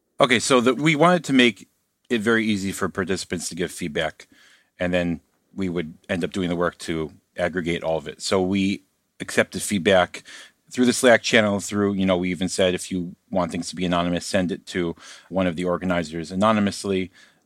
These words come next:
We had on our internal team, Stack Overflow uses Stack Overflow for Teams for internal use. So we had a questionnaire where people could add an answer giving specific points of feedback. And that received a lot of very, very useful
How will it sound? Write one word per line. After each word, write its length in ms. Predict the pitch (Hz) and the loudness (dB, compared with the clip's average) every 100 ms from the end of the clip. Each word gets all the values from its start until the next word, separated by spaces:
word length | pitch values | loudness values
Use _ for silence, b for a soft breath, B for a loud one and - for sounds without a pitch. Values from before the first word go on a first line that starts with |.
| - | -14
We 220 | 92 98 | -6 -4
had 460 | 92 104 95 95 98 _ _ | 2 4 4 2 -2 _ _
on 160 | 107 101 | -2 2
our 180 | 92 92 | 2 -2
internal 560 | 101 95 - 127 120 | -4 -4 0 2 2
team, 480 | 101 104 92 87 95 | 2 0 0 0 -4
Stack 380 | - - 127 120 | -10 2 2 4
Overflow 440 | 131 110 117 117 104 | 2 4 2 2 0
uses 280 | 101 98 | 2 -2
Stack 260 | 92 107 95 | 0 2 2
Overflow 300 | 95 87 98 | -2 -2 -6
for 160 | 87 87 | -8 -10
Teams 460 | - 90 82 - B B B | -4 -4 -4 -10 B B B
for 140 | - | -6
internal 260 | 101 139 117 | 0 2 2
use. 220 | 95 92 | 0 -4
So 220 | - 92 | -2 0
we 180 | 90 87 | 0 -2
had 260 | 92 92 85 B B B | 2 2 0 B B B
a 140 | 90 90 | -2 0
questionnaire 600 | - 98 - 98 95 90 | 2 0 2 2 2 0
where 100 | 87 | -2
people 300 | 104 92 87 | -4 -6 -4
could 280 | 98 82 | -6 -4
add 380 | 101 92 87 85 b b b b _ | 2 4 4 0 b b b b _
an 160 | 101 92 | -4 -2
answer 600 | 110 117 110 - 95 87 b b | 2 2 2 2 2 2 b b
giving 280 | 104 90 87 | 0 0 -4
specific 480 | - 98 92 85 - _ | -4 -4 -4 -6 -14 _
points 240 | 110 92 | -2 -2
of 80 | 87 | -4
feedback. 500 | - 95 90 85 - | -6 -2 0 0 -2
And 80 | 87 | -2
that 160 | 90 78 | -2 -2
received 460 | 85 92 87 76 - b b | -8 -6 -6 -8 -18 b b
a 60 | |
lot 200 | 90 95 | 0 2
of 80 | 92 | 2
very, 400 | 82 95 90 90 - | 0 0 0 -4 -10
very 380 | 104 98 104 98 | -2 0 2 2
useful 680 | 101 98 - 101 92 85 | -2 -2 -4 0 0 -2